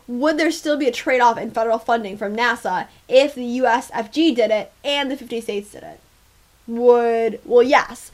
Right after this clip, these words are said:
The answer is yes. There would still be a trade-off of federal funding because the federal government still does it.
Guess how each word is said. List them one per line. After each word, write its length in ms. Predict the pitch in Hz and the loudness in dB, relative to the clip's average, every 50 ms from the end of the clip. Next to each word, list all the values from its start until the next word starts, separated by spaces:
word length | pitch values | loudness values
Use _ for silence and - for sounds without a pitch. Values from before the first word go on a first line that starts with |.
| - - - | -20 0 4
The 100 | 240 247 | 6 6
answer 200 | 247 247 254 220 | 6 6 2 0
is 140 | 208 208 | 0 0
yes. 300 | 240 320 320 254 226 240 | 4 6 8 8 8 6
There 120 | - 233 233 | 4 2 2
would 100 | 240 233 | 2 2
still 180 | - 285 262 | 2 2 2
be 80 | 285 262 | 2 2
a 60 | 247 | -2
trade-off 400 | - - 254 240 233 226 233 208 | -2 0 4 6 6 6 4 2
of 80 | 214 208 | -2 -2
federal 260 | 226 220 214 196 214 | -2 0 0 -2 -2
funding 540 | - - 330 349 311 247 220 220 214 226 - - - - - - | 2 4 6 6 6 4 4 0 -2 -4 -8 -14 -20 -20 -10 -6
because 240 | - 277 277 262 233 | 0 2 4 4 4
the 80 | 262 | 4
federal 220 | - 233 247 262 247 | 4 4 6 6 6
government 400 | 247 240 240 254 233 208 170 - | 4 4 2 2 -2 -2 -4 -8
still 280 | - - 247 226 233 | -2 0 2 2 2
does 280 | 220 208 185 175 - - | 0 0 -4 -4 -4 -8
it. 160 | - - - | -16 -20 -20